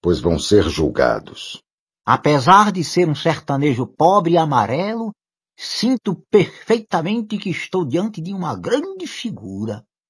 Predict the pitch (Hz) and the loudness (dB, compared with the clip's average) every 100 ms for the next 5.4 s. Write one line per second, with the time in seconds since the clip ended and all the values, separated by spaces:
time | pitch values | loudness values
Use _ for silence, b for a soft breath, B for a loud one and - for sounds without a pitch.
0 | _ _ _ _ - 262 269 294 269 240 | _ _ _ _ -2 0 4 4 6 4
1 | 196 - 165 - 160 139 147 - 143 135 | 4 4 0 0 -2 -2 -4 -4 -6 -4
2 | 139 139 135 127 120 135 127 131 131 120 | -2 -2 -2 -4 -6 -6 -6 -4 -4 -2
3 | 120 113 - 117 107 120 117 _ _ _ | -2 -2 -4 -4 -2 -6 -10 _ _ _
4 | _ _ 403 403 - 349 320 302 247 131 | _ _ -2 0 0 2 4 4 2 4
5 | 135 139 135 | 2 2 -2